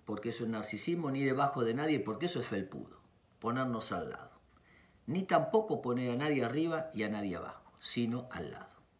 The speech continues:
Cuando aprendemos a saber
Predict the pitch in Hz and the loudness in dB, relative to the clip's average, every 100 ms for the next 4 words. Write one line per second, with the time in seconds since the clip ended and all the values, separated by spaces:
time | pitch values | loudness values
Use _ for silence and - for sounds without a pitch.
0 | _ _ _ - - - - - 101 101 | _ _ _ -20 -20 -20 -20 -8 -4 -2
1 | 104 - 104 104 131 127 101 - - - | -2 -2 -2 0 2 2 2 -4 -14 -18
2 | _ _ - - - - - 104 104 98 | _ _ -20 -20 -20 -18 -4 2 4 4
3 | 98 95 92 90 - 202 240 220 - | 2 0 -2 -6 2 6 6 4 0